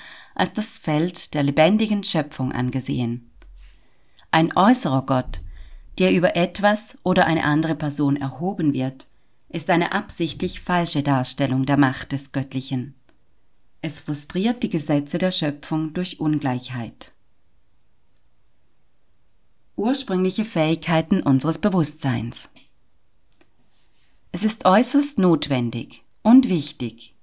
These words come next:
dass die Menschheit wieder ihr eigenes reines Bewusstseinspotenzial nutzt. Mit dem sie zu ihren ursprünglichen analogen Fähigkeiten zurückkehren kann.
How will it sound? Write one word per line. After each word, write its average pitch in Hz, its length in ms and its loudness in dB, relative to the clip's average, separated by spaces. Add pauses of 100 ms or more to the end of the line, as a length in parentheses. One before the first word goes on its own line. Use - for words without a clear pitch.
dass 143 160 -4
die 165 100 2
Menschheit 180 680 0 (360)
wieder 220 440 2
ihr 147 180 -2
eigenes 190 560 2
reines 185 460 2
Bewusstseinspotenzial 139 1300 -2
nutzt. - 500 -4 (1300)
Mit 151 280 0
dem 175 200 6
sie 226 320 2 (180)
zu - 120 -8
ihren 190 320 0
ursprünglichen 180 960 0
analogen 190 580 4
Fähigkeiten 147 840 0
zurückkehren 131 800 -2
kann. 127 420 -2